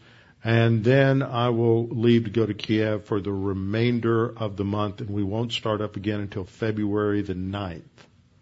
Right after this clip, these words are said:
And we'll be in pretty good shape. We'll, we'll finish up,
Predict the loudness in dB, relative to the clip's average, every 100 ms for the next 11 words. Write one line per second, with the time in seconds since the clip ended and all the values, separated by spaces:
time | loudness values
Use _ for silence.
0 | _ _ _ -20 -20 -20 -20 -20 _ _
1 | _ _ _ _ _ _ _ _ _ _
2 | _ _ _ _ _ _ _ _ -12 2
3 | 4 6 8 10 10 8 4 2 4 4
4 | 4 0 2 0 0 4 4 6 6 6
5 | 4 2 0